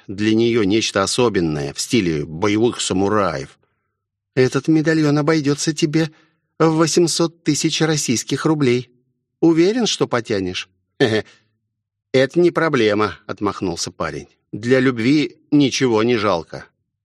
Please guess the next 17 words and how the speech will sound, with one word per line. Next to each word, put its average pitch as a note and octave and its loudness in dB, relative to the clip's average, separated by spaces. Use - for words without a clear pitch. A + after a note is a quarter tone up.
«Смотри E3 -2
сам», A#2+ -2
пожав G2 -2
плечами, C#3+ 0
ответила G#2 -4
Кинтян. E2 -6
«Сегодня E3+ 2
вечером D3 0
свяжусь C#3 0
с - -10
сестрой. G2+ -2
Жди C#3+ 2
к - -12
понедельнику». A#2 0
«Ты B2 2
просто A#2+ -2
чудо». G2 -2